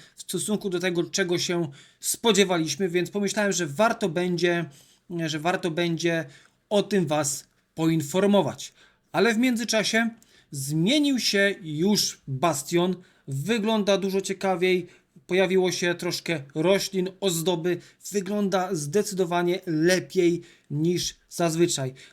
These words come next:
Naprawdę dziwię się, że Plarium na stałe, mm, nie zmienia tego wyglądu albo po prostu nie wprowadzi udoskonale-, udoskonalonego wyglądu, e, takiego bardziej żywego, e, Bastionu, bo ten,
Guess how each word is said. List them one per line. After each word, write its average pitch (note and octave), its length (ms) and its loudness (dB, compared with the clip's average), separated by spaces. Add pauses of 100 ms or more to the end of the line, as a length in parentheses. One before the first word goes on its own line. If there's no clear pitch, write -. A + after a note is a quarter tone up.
Naprawdę G3 360 0
dziwię C4 260 2
się, A#3 160 -2
że G#3+ 100 0
Plarium G3+ 460 0 (640)
na G3+ 120 8
stałe, A#3 680 4 (680)
mm, G3 480 0
nie G#3+ 340 2
zmienia G#3 460 2
tego F#3 380 0
wyglądu F3+ 640 2 (140)
albo F3+ 180 0
po G3 120 -6
prostu G3 360 -2
nie G3 140 4
wprowadzi F3+ 880 -2
udoskonale-, F#3+ 760 2 (100)
udoskonalonego F3+ 1080 -4
wyglądu, E3+ 800 4 (440)
e, D#3+ 280 -2
takiego E3 340 -4
bardziej F3 400 -2
żywego, D#3+ 640 0 (320)
e, D#3+ 280 -2
Bastionu, D#3+ 560 -2
bo D#3 120 -6
ten, F#3+ 400 -4